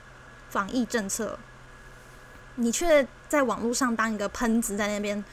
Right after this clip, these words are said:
乱喷人家没戴口罩。我真的觉得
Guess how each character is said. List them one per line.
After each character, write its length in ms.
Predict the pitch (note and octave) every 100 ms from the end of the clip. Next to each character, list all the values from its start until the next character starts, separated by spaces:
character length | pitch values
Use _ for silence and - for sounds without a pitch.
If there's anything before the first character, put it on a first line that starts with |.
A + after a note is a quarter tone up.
| - - -
乱 200 | C4 A3+
喷 100 | B3
人 120 | G3+
家 160 | G3 G3+
没 160 | G#3
戴 160 | - G#3
口 200 | - - -
罩。 180 | G#3+ - - - - - - - - - - - -
我 140 | B3
真 100 | A#3+
的 120 | F4 D#4+
觉 180 | A3+
得 380 | G3 G#3+ G3+ -